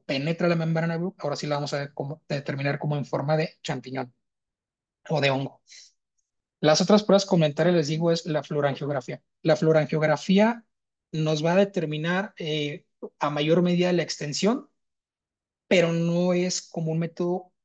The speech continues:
diagnóstico. La fluorangiografía vamos a ver una doble circulación. ¿A qué me refiero a eso? Vamos a ver la circulación que va a estar yendo hacia el tumor.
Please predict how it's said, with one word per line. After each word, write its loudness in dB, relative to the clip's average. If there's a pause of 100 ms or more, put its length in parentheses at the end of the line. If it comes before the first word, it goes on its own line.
(100)
diagnóstico. -6 (400)
La 0
fluorangiografía 2
vamos 2
a 0
ver 0
una 0
doble -2
circulación. -4 (440)
¿A -2
qué -6
me -2
refiero 0
a 6
eso? -2
Vamos -4
a -4
ver -4
la -8
circulación -4
que -4
va -2
a -2
estar -6
yendo -6
hacia -4
el -8
tumor. -4